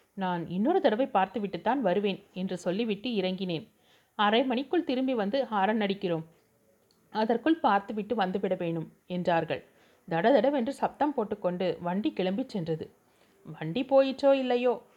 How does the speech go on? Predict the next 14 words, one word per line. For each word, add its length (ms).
அந்த 240
ஏகாந்த 460
பிரதேசத்தில் 680
நிசப்தம் 540
குடிகொண்டது. 640
என்னுடைய 460
கால் 340
செருப்பின் 440
சப்தத்தை 460
கேட்டு 360
நானே 400
திடுக்கிட்டேன். 640
அந்த 320
நேரத்தில் 500